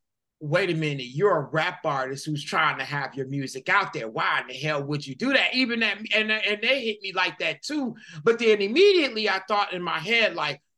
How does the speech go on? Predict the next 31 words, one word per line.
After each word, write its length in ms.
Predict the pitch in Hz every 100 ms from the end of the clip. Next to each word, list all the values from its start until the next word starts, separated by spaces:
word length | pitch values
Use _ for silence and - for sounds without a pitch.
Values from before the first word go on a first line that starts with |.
| _
"Okay, 520 | 214 220 156 147 175 - _ _ _ _
but 380 | 240 254 175 - - - _ _ _ _ _ _ _ -
here's, 600 | 254 254 226 214 214 - _ _ -
I 140 | 226
can 160 | 226 226
see 280 | - 220 180
where 240 | 170 170
you're 220 | 151 156
going 460 | 147 220 320 320 214
with 180 | 156 147
this. 240 | 160 -
Like, 320 | 165 143 - _ _ _ _ _ _ -
this 280 | 175 294 302
is 160 | 269
a 100 | 262
good, 240 | 226 220 170
this 220 | 226 226
is 140 | 226
a 100 | 226
very 340 | - 190 196 190
good, 340 | 151 180 180 -
um, 320 | 156 160 156 151 _
this 160 | 214 226
is, 160 | 226 - _ _
what, 160 | 185 175
what's 180 | 202 196
the 80 | 180
word 140 | 170
I'm 120 | 165
looking 200 | 165 156
for? 400 | 147 156 147 120